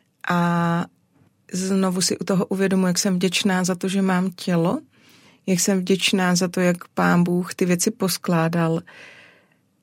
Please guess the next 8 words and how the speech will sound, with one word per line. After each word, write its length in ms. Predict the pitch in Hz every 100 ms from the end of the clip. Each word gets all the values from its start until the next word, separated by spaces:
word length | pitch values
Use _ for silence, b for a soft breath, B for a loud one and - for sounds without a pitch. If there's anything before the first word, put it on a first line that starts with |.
| _ -
A 80 |
je 120 | 185 185
to 140 | 240
úplně 340 | 240 233 226
jako 200 | 220 220 -
obyčejná 640 | 214 202 214 240 220 208
fyzická 640 | 202 220 202 196 - 175 175
radost, 600 | 175 165 160 254 -